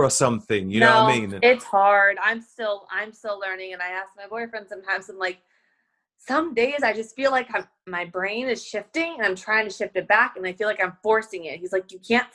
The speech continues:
Speaker 2: force it. You just have to go with it."
Speaker 1: Yeah. Yeah.
Speaker 2: And just some days, if it shifts, you gotta let it shift,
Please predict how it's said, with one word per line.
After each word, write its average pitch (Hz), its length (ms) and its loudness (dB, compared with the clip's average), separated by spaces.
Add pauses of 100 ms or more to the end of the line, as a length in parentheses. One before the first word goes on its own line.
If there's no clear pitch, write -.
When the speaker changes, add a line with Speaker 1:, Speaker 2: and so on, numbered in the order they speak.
Speaker 2:
force 240 320 4
it. 381 240 4 (340)
You 214 100 -4
just 233 220 2
have 208 220 2
to 208 80 -14
go 185 240 4
with 180 300 -2
it." - 160 -6 (280)
Speaker 1:
Yeah. 87 300 -10 (420)
Yeah. 87 280 -12 (140)
Speaker 2:
And 185 260 -4
just 185 220 -8
some 214 220 0
days, 233 320 -4
if 233 120 -12
it 180 140 -10
shifts, 226 520 -2
you 214 80 -10
gotta 175 220 2
let 180 180 2
it 170 120 -6
shift, 269 300 -2